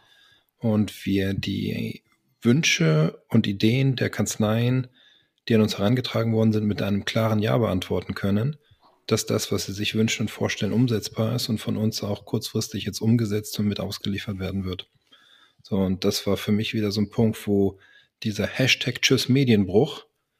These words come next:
den ich immer wieder gerne verwende mit meinem Team, einfach passt. Und auch der Gedanke, dass der Schwarm derjenigen, die mit uns gemeinsam in der Community unterwegs sind, sich gegenseitig unterstützen und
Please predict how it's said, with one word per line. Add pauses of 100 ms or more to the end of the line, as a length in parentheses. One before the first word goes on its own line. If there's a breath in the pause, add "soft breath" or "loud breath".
(160)
den
ich
immer
wieder
gerne
verwende
mit
meinem
Team,
einfach
passt. (920)
Und (200)
auch (160)
der
Gedanke,
dass
der
Schwarm (580 soft breath)
derjenigen,
die
mit
uns
gemeinsam
in
der
Community
unterwegs
sind,
sich
gegenseitig
unterstützen
und